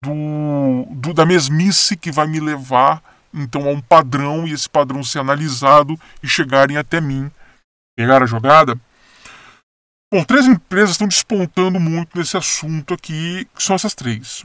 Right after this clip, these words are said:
ExpressVPN, NordVPN e Sa-, é, acho que é Nord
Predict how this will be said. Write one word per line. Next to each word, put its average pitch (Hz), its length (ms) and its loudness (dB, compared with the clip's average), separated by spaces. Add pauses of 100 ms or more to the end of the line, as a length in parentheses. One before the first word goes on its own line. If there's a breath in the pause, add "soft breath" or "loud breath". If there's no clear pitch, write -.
(120)
ExpressVPN, 160 920 -4
NordVPN 151 880 -4 (520 soft breath)
e 143 60 -6
Sa-, - 220 0
é, 131 220 -6
acho 117 120 -12
que - 80 -8
é - 220 -8
Nord 120 520 0